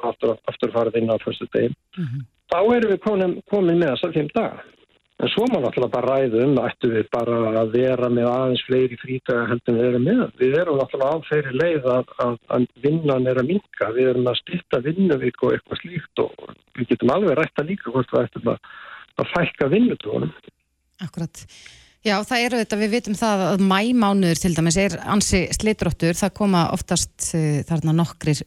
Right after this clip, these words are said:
Speaker 2: frídagar þar inn, við erum auðvitað með fyrsta maí og svo getur hvítasunnan verið í, í maí ásamt
Speaker 1: Já, já.
Speaker 2: uppstigningadegi.
Speaker 1: Eða júní, hún er svona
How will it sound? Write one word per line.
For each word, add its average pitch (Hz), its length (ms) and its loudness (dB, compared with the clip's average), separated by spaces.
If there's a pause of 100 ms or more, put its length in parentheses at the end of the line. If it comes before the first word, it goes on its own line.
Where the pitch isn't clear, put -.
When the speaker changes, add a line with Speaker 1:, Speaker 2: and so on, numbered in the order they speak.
Speaker 2:
frídagar 151 560 0 (580)
þar 156 300 2
inn, 160 100 4
við 175 80 4
erum 156 140 2
auðvitað 127 160 0
með 139 80 -4
fyrsta 147 240 0
maí 135 260 4
og 175 80 0
svo 156 220 4 (720)
getur 185 200 2
hvítasunnan 160 540 0 (360)
verið 156 360 2 (160)
í, - 140 -12 (160)
í 180 100 0
maí 156 300 2 (380)
ásamt 160 260 2
Speaker 1:
Já, 135 100 8
já. 117 80 6
Speaker 2:
uppstigningadegi. 135 600 -2
Speaker 1:
Eða 135 380 2
júní, 127 380 2
hún 156 240 2
er 131 80 -2
svona 139 240 0